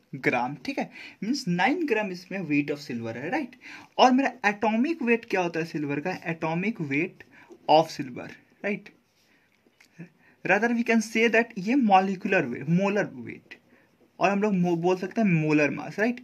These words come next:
एक मोल का हम लोग मास की बात करें, राइट। तो ये क्या हो जाता है, वन ज़ीरो एट ग्राम, ठीक है, मोलर मास इसका सिल्वर का होता है, ठीक है। तो अगर हम लोग यहाँ पे number of moles की बात करें, number of moles, तो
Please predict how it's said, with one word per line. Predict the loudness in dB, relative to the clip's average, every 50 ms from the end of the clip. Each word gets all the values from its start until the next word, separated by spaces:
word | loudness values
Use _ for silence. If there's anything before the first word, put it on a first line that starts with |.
| -8 -2 4
एक | 4 4 4 4
मोल | 2 2 4 4 4 4 2 2
का | 0 0
हम | 0 0 -4 -6
लोग | -6 -6 -6 -4 -2
मास | -2 -2 -4 -6 -10
की | -8 -6
बात | -6 -6 -6 -8 -10
करें, | -8 -6 -2 0
राइट। | 2 0 0 -2 -6 -14 -16 -16 -16 -14 -10
तो | -4 0
ये | 0 0
क्या | 0 2 2
हो | 2
जाता | 2 2 2 2 0
है, | 0 0 0 2
वन | 4 6 8 8 8
ज़ीरो | 6 4 0 0 0 -2 -2 2
एट | 4 4 4 4 0 -12 _ -8
ग्राम, | -8 -6 -6 -8 -10 -10 -4 -2
ठीक | -2 0 0
है, | 0 -4 -4 -6 -4
मोलर | 0 0 2 2 2 0
मास | -2 -4 -6 -8 -10
इसका | -12 -12 -10 -10 -8
सिल्वर | -6 -6 -6 -4 -4 -6 -6
का | -8 -12
होता | -12 -12 -12 -10 -10
है, | -10
ठीक | -10 -10 -12
है। | -12 -16 -16 -20 -20 -20 -20 -20 -20 -20
तो | -18 -4 2 2
अगर | 4 4 4
हम | 2 2 2
लोग | 2 0
यहाँ | 0 2 2
पे | 4 4 4
number | 2 0 -2 -2 0 0 0
of | 0 0 0 0 0
moles | 2 0 -2 -2 -4
की | -4 -2 0 0
बात | -2 -4 -4 -8 -8
करें, | -8 -8 -10 -14 _ _ -14 -8 -6 -4
number | -2 -2 -2 0 0 0 0 -2 -4 -6 -2 0 2
of | 2 2 0 -2 -4 -2 -2 0 0
moles, | 0 -2 -4 -6 -8 -12 -20 -20 _ -20 -20 -20 -20 -20 -12 -4 -2
तो | 0